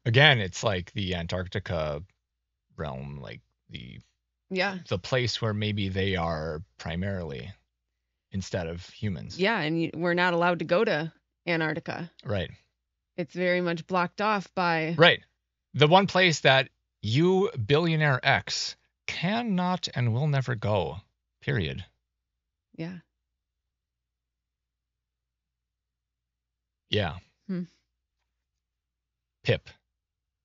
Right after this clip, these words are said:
Speaker 1: Think of, like, Doctor Pepper when I think of Pip.
Speaker 2: Uh-huh.
Speaker 1: Th-, meaning a reference to, to a demon.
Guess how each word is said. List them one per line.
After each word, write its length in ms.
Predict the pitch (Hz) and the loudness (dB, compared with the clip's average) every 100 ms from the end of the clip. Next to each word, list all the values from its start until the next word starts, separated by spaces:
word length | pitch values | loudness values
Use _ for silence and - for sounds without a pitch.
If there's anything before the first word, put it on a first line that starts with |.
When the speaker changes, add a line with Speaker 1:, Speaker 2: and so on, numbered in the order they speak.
| _ _ _ _ _ _ _ _ _ _ - | _ _ _ _ _ _ _ _ _ _ -10
Speaker 1:
Think 160 | 98 | -8
of, 80 | 80 | -6
like, 240 | 78 71 - | -6 -6 -6
Doctor 300 | - - - | -6 -8 -12
Pepper 420 | - - - - - | -10 -10 -10 -14 -12
when 100 | 73 | -12
I 40 | |
think 160 | - 69 | -12 -14
of 60 | - _ | -16 _
Pip. 220 | - - - _ _ | -20 -20 -20 _ _
Speaker 2:
Uh-huh. 540 | 185 160 175 165 170 175 - _ _ - | -8 -6 -6 -6 -6 -8 -10 _ _ -14
Speaker 1:
Th-, 180 | 110 - | -12 -6
meaning 380 | 113 104 90 85 | -2 -2 -2 -6
a 160 | 82 | -8
reference 360 | 82 85 - - | -8 -8 -10 -12
to, 160 | 76 76 | -10 -8
to 180 | - 78 | -8 -8
a 40 | |
demon. 320 | 78 82 90 | -8 -8 -8